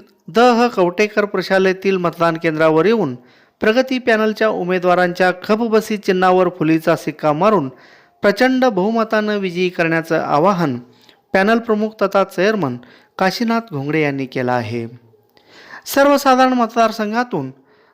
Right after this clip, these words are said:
दत्तात्रय कल्लप्पा हालोळी, तर इतर मागास प्रवर्गातून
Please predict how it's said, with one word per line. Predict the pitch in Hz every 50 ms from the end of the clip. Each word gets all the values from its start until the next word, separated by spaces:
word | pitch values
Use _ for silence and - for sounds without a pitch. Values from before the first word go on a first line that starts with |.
| _ -
दत्तात्रय | 170 202 214 214 - 254 254 247 254 247 254 254
कल्लप्पा | 254 - 180 180 202 220 220 - 226 226
हालोळी, | 214 165 156 165 190 226 240 208 147 127 123 - - _ _ _ _ _ _ -
तर | 247 240
इतर | 208 180 - - 254 254
मागास | 240 233 226 220 233 233 233
प्रवर्गातून | - 214 208 214 208 202 202 220 220 - 262 214 147 139